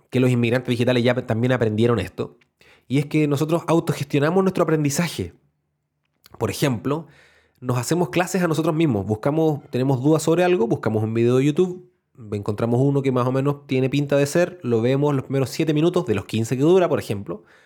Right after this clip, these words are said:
y de pronto nos dimos cuenta que había otro video abajo. Y entonces hacemos clic y nos saltamos a ese. Y de ese video hubo un concepto que nos llamó la atención. Pausamos el video,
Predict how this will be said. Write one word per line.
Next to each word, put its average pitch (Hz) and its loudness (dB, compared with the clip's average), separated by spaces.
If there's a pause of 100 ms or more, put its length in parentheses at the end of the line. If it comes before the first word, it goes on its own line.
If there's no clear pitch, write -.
(500)
y 127 0
de 123 2
pronto 160 0
nos 165 2
dimos 156 2
cuenta 165 0
que 151 0
había 165 4
otro 180 0
video 175 4
abajo. 151 -2 (280)
Y 156 -2
entonces 160 2
hacemos 165 2
clic 185 -2
y 170 0
nos 160 0
saltamos 151 -2
a 160 0
ese. - -10 (360)
Y 143 0
de 160 4
ese 180 2
video 185 2
hubo 175 4
un 175 0
concepto 175 -2
que 170 -2
nos 156 2
llamó 151 2
la 170 2
atención. 156 -2 (280)
Pausamos 170 -2
el 170 0
video, 180 0